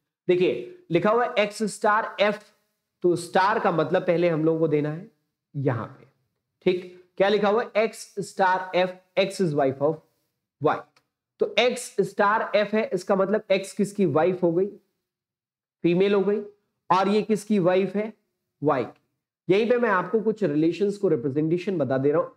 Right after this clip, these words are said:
Husband wife के लिए ऐसे symbol का इस्तेमाल आप कर सकते हैं, कई बार लोग इसके लिए parallel ऐसे symbol इस्तेमाल करते हैं। Brother sister के लिए single line का इस्तेमाल कर सकते हैं, और son और daughter या mother father के लिए vertical line ऐसे ऊपर से नीचे।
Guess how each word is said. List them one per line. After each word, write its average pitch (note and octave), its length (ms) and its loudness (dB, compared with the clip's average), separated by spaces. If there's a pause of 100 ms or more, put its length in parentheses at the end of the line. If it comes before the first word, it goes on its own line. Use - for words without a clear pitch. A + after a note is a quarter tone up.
(100)
Husband F3 380 2
wife F3 260 2
के G3 80 2
लिए F#3 180 2
ऐसे C#3 240 -2
symbol D#3 300 0
का D#3+ 120 -2
इस्तेमाल D3+ 340 -2
आप D3+ 140 -2
कर D3+ 120 -6
सकते D#3 280 -10
हैं, E3+ 100 -12 (260)
कई E3+ 160 2
बार D#3+ 260 2
लोग D#3 220 4
इसके D3+ 240 -4
लिए D3 140 0
parallel C#3+ 540 0 (100)
ऐसे C3+ 260 -8
symbol C3+ 300 -2
इस्तेमाल C#3 360 -2
करते C#3 220 -6
हैं। D#3+ 80 -14 (400)
Brother G3+ 400 2
sister A3 420 0
के G#3 140 2
लिए G3+ 260 2
single D3 420 -2
line D#3 300 2
का E3 100 0
इस्तेमाल D#3 400 -2
कर D#3 120 -2
सकते D3+ 280 -12
हैं, E3 160 -10 (240)
और G3 180 2
son G#3+ 380 0
और A3 180 2
daughter E3 300 2
या G3 120 2
mother D#3 300 0
father D#3 300 0
के E3 120 -4
लिए F3+ 140 0
vertical C#3 480 0
line C#3 420 2
ऐसे E3 240 0
ऊपर C#3+ 280 0
से C#3+ 140 -4
नीचे। A#2+ 360 -8